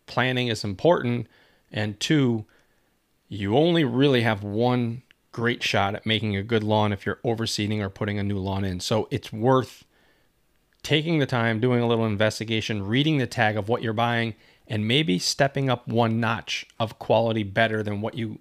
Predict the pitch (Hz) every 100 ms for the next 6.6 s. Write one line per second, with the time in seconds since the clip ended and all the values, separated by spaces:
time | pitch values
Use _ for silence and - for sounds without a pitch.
0 | - - - 117 110 104 98 104 90 85
1 | 110 101 113 110 123 131 113 120 110 -
2 | 110 101 110 92 147 165 - 143 120 110
3 | 110 - 104 - - 175 - 110 107 104
4 | - - - - - - 123 120 107 -
5 | 131 127 - _ 104 104 101 104 107 -
6 | 95 - 120 104 92 90